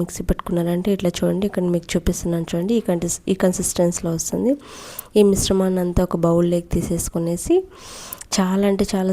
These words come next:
సింపుల్గా చేసేసుకోవచ్చండి ఇంట్లో స్పాంజీ కేక్. పిల్లలు కూడా చాలా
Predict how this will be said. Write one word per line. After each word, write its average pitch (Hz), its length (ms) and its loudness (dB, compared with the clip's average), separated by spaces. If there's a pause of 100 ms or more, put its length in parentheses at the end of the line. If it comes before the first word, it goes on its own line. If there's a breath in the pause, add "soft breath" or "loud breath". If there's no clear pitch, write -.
సింపుల్గా 185 500 2
చేసేసుకోవచ్చండి 175 840 0
ఇంట్లో 175 320 0
స్పాంజీ 175 460 0
కేక్. 175 260 0 (160)
పిల్లలు 180 380 2
కూడా 180 180 2
చాలా 170 260 -2